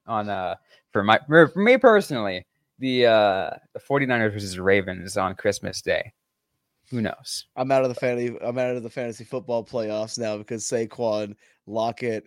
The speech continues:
Speaker 2: and, uh, E T N didn't do anything for me. Popping off a five-game losing, my team this year either could not stop losing to start the season, could not stop winning in the middle, and then could not stop losing down the stretch.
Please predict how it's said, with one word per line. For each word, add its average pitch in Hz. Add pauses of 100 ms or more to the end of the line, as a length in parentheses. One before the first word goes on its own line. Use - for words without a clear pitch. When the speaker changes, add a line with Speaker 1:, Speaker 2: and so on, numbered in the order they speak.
Speaker 2:
and, 104
uh, 101
E 127
T 117
N 107
didn't 104
do 113
anything 107
for 110
me. 104 (1040)
Popping 165
off 151
a 147
five-game 165
losing, 151
my 175
team 233
this 214
year 196
either 160 (340)
could 185
not 196
stop 196
losing 165
to 139
start 139
the 131
season, 131
could 185
not 190
stop 185
winning 180
in 180
the 170
middle, 151
and 127
then 123
could 139
not 123
stop 120
losing 110
down 104
the 113
stretch. -